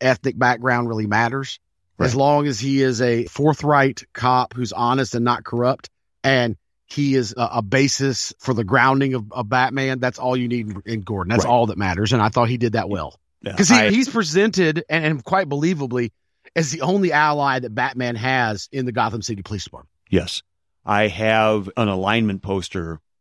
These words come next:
Speaker 2: that I have, I have many of them on the Geekville Radio Facebook, but I think Gordon is a perfect example of the lawful neutral. He is a good
Speaker 1: Yes.
Speaker 2: man, but in the end, he knows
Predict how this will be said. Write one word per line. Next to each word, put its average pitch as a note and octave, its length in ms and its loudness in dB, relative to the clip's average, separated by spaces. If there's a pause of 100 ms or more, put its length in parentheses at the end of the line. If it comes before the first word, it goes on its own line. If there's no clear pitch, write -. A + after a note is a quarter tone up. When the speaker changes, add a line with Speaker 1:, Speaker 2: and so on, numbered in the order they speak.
(120)
Speaker 2:
that F2+ 180 -6
I F2+ 80 -6
have, F2+ 160 -4 (140)
I G2+ 100 -4
have F2+ 100 -4
many G#2+ 260 2
of F2+ 160 -6
them F2+ 180 -4
on F2 140 -6
the E2 240 -10 (140)
Geekville F#2+ 260 -4
Radio F2+ 280 -2
Facebook, F2+ 540 -2 (360)
but F#2+ 360 0 (360)
I A2 140 2
think A2+ 580 0 (300)
Gordon A#2 640 6
is G#2 320 2
a G2 180 -2
perfect A#2 460 0
example G2 640 0
of F2+ 160 0
the G2 140 0
lawful F#2 440 2
neutral. F2 460 -2 (280)
He A#2 300 4
is A2 220 2
a G#2 80 4
good G#2+ 340 4
Speaker 1:
Yes. G2 60 2
Speaker 2:
man, G2+ 580 0
but G2 200 -2
in G#2 220 0
the G2 260 0
end, F#2 360 0
he G2+ 400 0
knows G2+ 680 2